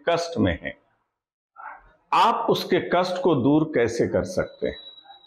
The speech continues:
स-, कितने ही गरीब हैं जो इलाज के बगैर मर रहे हैं, उसको आप क्या दे सकते हैं? तो जब आप लोगों को देने का सोचेंगे, तो ये आपका motivation होगा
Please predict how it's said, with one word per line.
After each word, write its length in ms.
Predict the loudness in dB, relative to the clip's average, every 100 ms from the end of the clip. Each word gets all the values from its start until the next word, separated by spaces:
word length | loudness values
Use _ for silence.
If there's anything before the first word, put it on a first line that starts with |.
| _ -20 -20 -20 -20 -20 _ -8
स-, 340 | -2 0 0 0
कितने 320 | 2 4 4
ही 180 | 4 4
गरीब 460 | 4 4 4 2
हैं 440 | 4 2 2 -4 -12 _ _ _ 2
जो 140 | 2
इलाज 440 | 4 4 4 2
के 120 | 2 2
बगैर 400 | 4 2 2 2
मर 160 | 2
रहे 220 | 2 2
हैं, 140 | 2 2
उसको 340 | 0 0 0
आप 360 | 2 2 0 0
क्या 160 | 0 2
दे 200 | 0 -2
सकते 380 | -4 -8 -4
हैं? 200 | -6 -6 -18 _ _ -18 -14 -2
तो 80 | 0
जब 320 | 2 2 2
आप 540 | 4 4 2 -2 -8 -16 _ _ _ -20 -2
लोगों 380 | 2 4 4 2
को 120 | 4
देने 520 | 2 2 2 2 2 2
का 160 | 2
सोचेंगे, 640 | 0 0 0 2 2 2 0
तो 400 | -4 -14 _ 2
ये 260 | 4 4
आपका 520 | 2 2 0 0 0 2
motivation 680 | 2 2 2 2 0 0
होगा 440 | 0 0 -2 -4